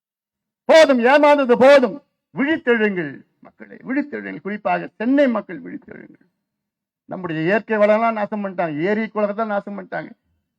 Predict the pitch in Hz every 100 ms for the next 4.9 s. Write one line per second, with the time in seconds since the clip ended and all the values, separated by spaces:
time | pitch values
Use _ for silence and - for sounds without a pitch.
0 | _ _ _ _ _ _ _ 160 175 190
1 | 180 170 165 165 151 131 - _ _ _
2 | _ _ _ 147 180 180 196 190 175 151
3 | 175 175 156 131 143 135 131 123 131 147
4 | 139 160 202 190 190 185 175 165